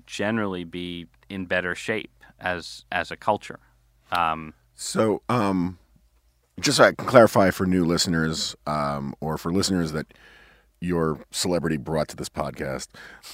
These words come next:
Speaker 2: um, when I, the Papal Ninja thing,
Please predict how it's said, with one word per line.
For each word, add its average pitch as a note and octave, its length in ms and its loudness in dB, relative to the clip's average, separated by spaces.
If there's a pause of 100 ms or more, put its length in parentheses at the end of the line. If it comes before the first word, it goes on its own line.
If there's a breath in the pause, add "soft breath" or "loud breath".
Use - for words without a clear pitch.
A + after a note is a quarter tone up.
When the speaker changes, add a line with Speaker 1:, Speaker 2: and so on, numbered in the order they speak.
Speaker 2:
um, D#2+ 720 6 (640)
when G#2 160 0
I, G2+ 120 2 (200)
the F2+ 440 -4
Papal C3+ 280 4
Ninja G#2 280 4
thing, F2+ 300 2